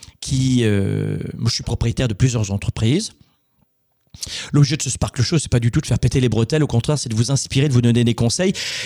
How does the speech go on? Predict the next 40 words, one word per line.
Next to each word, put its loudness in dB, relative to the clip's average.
Mais 0
c'est -4
ce -2
que 2
j'ai 0
fait, 2
moi, 4
dès 2
le 2
début 4
de 0
la 0
crise. -2
Et 2
c'est 0
pas 0
ma 2
première 0
crise. -2
J'ai, 2
je -2
voulais 0
vous -2
le 0
dire, 0
en 2
deux 2
mille, 2
avec 0
la 2
bulle 2
Internet, 0
j'ai -4
perdu 0
beaucoup, 0
beaucoup, 0
<laughs> -14
beaucoup -6
d'argent. -6
<laughs> -20